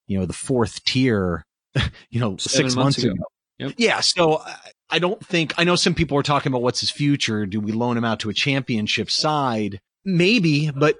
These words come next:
Speaker 1: but that also might be still a little bit of a stretch for him. And you don't wanna put him on a, on a team, on a low end team where he's just gonna sit back and defend, um, you know, deep the whole time. So, so you know what I mean? Like, I just,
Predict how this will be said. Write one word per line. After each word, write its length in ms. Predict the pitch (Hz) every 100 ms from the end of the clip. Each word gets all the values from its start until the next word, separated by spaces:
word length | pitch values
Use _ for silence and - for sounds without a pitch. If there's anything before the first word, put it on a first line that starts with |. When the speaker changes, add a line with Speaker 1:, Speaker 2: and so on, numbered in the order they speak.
| -
Speaker 1:
but 160 | 160
that 140 | 175 208
also 220 | 240 233
might 200 | 202 185
be 80 | 160
still 240 | - 185
a 20 |
little 180 | 160 156
bit 120 | 143
of 60 | 131
a 40 |
stretch 400 | 120 - 170 180
for 160 | - 127
him. 320 | - 226 180
And 100 | 143
you 100 | 143
don't 160 | 170 160
wanna 180 | 156 139
put 200 | - 165
him 100 | 135
on 120 | 117
a, 120 | 98
on 160 | 127 127
a 100 | 107
team, 300 | - - 147
on 80 | 117
a 60 |
low 220 | 110 127 127
end 180 | 120
team 180 | - 139
where 100 | 120
he's 100 | 107
just 160 | 117 -
gonna 120 | 104
sit 340 | - - 131
back 360 | 104 113 120 -
and 80 | 95
defend, 560 | - 127 123 117 101 - _ _ -
um, 560 | 104 101 98 95 95
you 140 | - 120
know, 80 | 104
deep 340 | 107 202 -
the 80 | 135
whole 220 | 131 101
time. 340 | - 95 -
So, 220 | - 160 -
so 160 | -
you 140 | 185 170
know 60 |
what 60 | 160
I 40 |
mean? 180 | 151 151
Like, 220 | 143 139
I 160 | - 143
just, 260 | 131 -